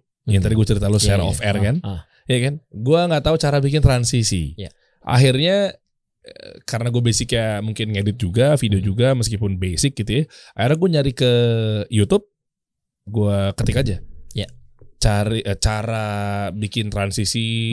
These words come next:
Speaker 2: Hmm.
Speaker 1: Adobe Premiere Pro.
Speaker 2: Iya.
Speaker 1: Keluar tuh. Mungkin teman-teman editor tahu nih.
Speaker 2: Hmm.
Speaker 1: Nest,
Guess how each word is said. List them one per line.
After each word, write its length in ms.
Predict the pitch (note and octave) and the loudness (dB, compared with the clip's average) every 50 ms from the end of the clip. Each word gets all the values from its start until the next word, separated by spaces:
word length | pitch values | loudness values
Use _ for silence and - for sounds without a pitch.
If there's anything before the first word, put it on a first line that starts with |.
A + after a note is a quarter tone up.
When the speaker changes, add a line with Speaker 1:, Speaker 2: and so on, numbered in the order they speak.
| A#2 A2+ G#2 | -2 -2 -4
Speaker 2:
Hmm. 180 | F#2+ F#2+ F#2+ G2 | -6 -8 -12 -10
Speaker 1:
Adobe 300 | F#2+ F#2 F#2+ G2+ G#2+ G2+ - | -8 -6 -4 -2 -2 -2 -2
Premiere 260 | G2 G2 G2 G2 F#2+ F#2+ | -2 -2 -2 -2 -2 -2
Pro. 300 | - C3 G#2+ F#2 D#2 - | 0 0 0 0 0 -2
Speaker 2:
Iya. 140 | - - - - _ _ _ _ _ - | -8 -14 -16 -16 _ _ _ _ _ -6
Speaker 1:
Keluar 360 | - A#2 B2+ C#3+ E3 D#3 - | 0 4 4 6 6 4 2
tuh. 180 | - A2+ F2+ E2 - _ _ _ _ _ _ _ _ | -2 -6 -10 -12 -14 _ _ _ _ _ _ _ _
Mungkin 180 | - G2+ B2 | -8 -6 -4
teman-teman 300 | C3 B2 A#2+ B2 B2+ - | -2 -2 0 -2 -2 0
editor 260 | A2 A#2 A#2 B2 A#2+ A#2 | 0 0 2 2 2 2
tahu 240 | A#2+ G#2+ G2+ F#2 | 2 0 0 0
nih. 140 | F2 E2 D#2+ - _ _ _ | -2 -2 -6 -12 _ _ _
Speaker 2:
Hmm. 300 | - A#2 G2+ E2+ E2 E2+ _ - - - - | -10 -8 -8 -8 -10 -12 _ -18 -20 -16 -8
Speaker 1:
Nest, 640 | - G#2+ A2+ A#2+ A#2+ B2 B2+ B2+ - - - - | -4 -2 0 2 2 4 4 4 4 2 0 -4